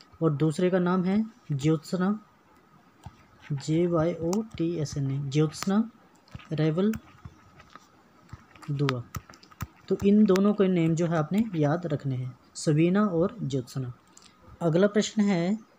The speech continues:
फिफ्टी सिक्स, the हिमाचल प्रदेश नेशनल लॉ यूनिवर्सिटी was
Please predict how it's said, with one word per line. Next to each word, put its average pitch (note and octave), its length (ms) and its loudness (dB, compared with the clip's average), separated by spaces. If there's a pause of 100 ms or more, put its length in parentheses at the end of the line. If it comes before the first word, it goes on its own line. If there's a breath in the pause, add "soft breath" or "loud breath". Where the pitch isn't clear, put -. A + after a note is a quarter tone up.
(140)
फिफ्टी F3 260 2
सिक्स, G#3+ 320 -2
the F3+ 240 0
हिमाचल D#3+ 380 0
प्रदेश F3 480 0
नेशनल F#3+ 580 0 (560 loud breath)
लॉ E3+ 220 4
यूनिवर्सिटी F3+ 580 2
was F#3 240 0